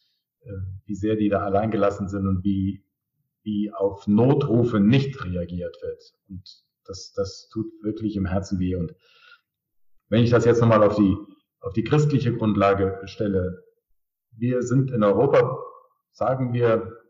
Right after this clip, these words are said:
gemein-, das ist, das Christentum ist unsere gemeinsame kulturelle Grundlage. Und das Prinzip der Nächstenliebe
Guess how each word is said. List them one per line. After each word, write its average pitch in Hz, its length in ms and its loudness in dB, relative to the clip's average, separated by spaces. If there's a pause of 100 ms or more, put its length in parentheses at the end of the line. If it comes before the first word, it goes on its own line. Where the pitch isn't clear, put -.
(140)
gemein-, 101 600 -6
das 95 180 -12
ist, - 200 -20 (200)
das - 140 -20
Christentum 127 520 -6
ist 123 140 -12
unsere 113 240 -6
gemeinsame 107 580 -2 (220)
kulturelle 123 640 0
Grundlage. 87 720 -6 (720)
Und 101 160 -4
das 104 100 -2
Prinzip 120 320 -4
der 117 120 0
Nächstenliebe 110 1160 2